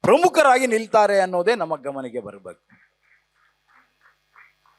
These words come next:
ರಂಗಭೂಮಿಯ ಸಂಸ್ಕೃತಿಯ ಜೊತೆಯಲ್ಲಿ ಧಾರಾವಾಹಿಯ ಸಂಸ್ಕೃತಿಯ ಜೊತೆಯಲ್ಲಿ ಈ ಎರಡೂ ಸಂಸ್ಕೃತಿಗಳನ್ನ ತನ್ನದಾಗಿಸಿಕೊಳ್ಳುತ್ತಾ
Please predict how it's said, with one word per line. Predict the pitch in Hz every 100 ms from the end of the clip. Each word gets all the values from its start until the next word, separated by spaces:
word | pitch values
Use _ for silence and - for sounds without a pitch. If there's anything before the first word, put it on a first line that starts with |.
| _ _ _ _ _ _ _ _ _
ರಂಗಭೂಮಿಯ | - 160 185 147 156 139 131
ಸಂಸ್ಕೃತಿಯ | - 190 165 - 160 156 135
ಜೊತೆಯಲ್ಲಿ | 143 180 175 175 208 233 _ _ _ _ _ _
ಧಾರಾವಾಹಿಯ | 135 147 175 160 139 143 131
ಸಂಸ್ಕೃತಿಯ | 135 165 160 180 165 160 139
ಜೊತೆಯಲ್ಲಿ | 135 156 160 190 202 - _ _ _
ಈ | 143 139
ಎರಡೂ | 139 214 294 277
ಸಂಸ್ಕೃತಿಗಳನ್ನ | - 196 208 - 202 202 185 180 170
ತನ್ನದಾಗಿಸಿಕೊಳ್ಳುತ್ತಾ | 156 185 214 185 170 - 156 151 156 - 190 135